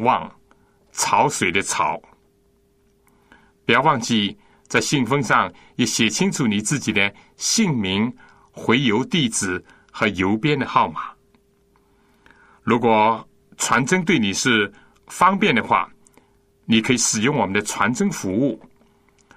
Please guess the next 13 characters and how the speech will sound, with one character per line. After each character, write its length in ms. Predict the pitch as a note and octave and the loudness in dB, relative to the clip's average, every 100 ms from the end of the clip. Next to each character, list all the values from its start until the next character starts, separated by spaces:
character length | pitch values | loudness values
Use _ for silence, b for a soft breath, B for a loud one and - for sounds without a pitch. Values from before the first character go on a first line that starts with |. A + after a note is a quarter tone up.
| b b - | b b 0
我 120 | A2+ | 2
们 80 | A2 | 2
的 80 | B2 | 0
号 220 | F#3+ E3+ | 0 2
码 160 | G2+ | 0
是 400 | F#2 B2 G#2+ F#2+ b b _ _ _ _ | 0 -2 -2 -4 b b _ _ _ _
八 260 | E3 E3+ E3 | 4 4 4
五 280 | - F#2+ F#2 | 0 -8 -6
二 380 | - B2+ E2+ - _ _ _ _ _ _ _ _ _ _ _ _ _ _ | 0 2 2 -6 _ _ _ _ _ _ _ _ _ _ _ _ _ _
二 300 | - E3+ C#3+ | 2 4 4
四 400 | A#2 - E3 B2 G#2+ | 2 0 0 -2 -2
五 200 | G2 F#2 | -6 -4
七 480 | - - D#3+ D#3 | -2 0 0 -2